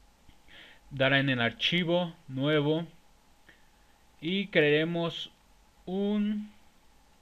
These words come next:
archivo de mil, de mil veinticuatro por setecientos sesenta y ocho, anchura mil veinticuatro, altura setecientos sesenta y ocho. Muy bien, le darán ok. Recuerden que nuestro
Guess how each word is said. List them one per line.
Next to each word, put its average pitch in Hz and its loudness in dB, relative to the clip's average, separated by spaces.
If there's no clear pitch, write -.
archivo 160 -2
de 123 -4
mil, 208 0
de 139 -4
mil 190 -2
veinticuatro 170 -2
por 135 -2
setecientos 135 -6
sesenta 117 -4
y 117 -2
ocho, 135 -8
anchura 165 -2
mil 156 -4
veinticuatro, 147 -4
altura 165 -4
setecientos 120 -12
sesenta 104 -10
y 104 -6
ocho. - -12
Muy 139 -4
bien, 120 -4
le 120 -8
darán 127 0
ok. 135 -8
Recuerden 185 -2
que 190 -4
nuestro 160 -4